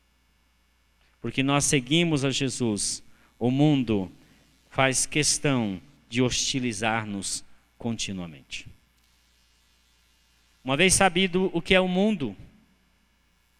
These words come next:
e por que não devemos amar o mundo, nem o que no mundo há,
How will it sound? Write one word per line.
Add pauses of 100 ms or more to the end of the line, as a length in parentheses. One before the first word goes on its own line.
(380)
e
por
que
não
devemos
amar
o
mundo,
nem
o
que
no
mundo
há,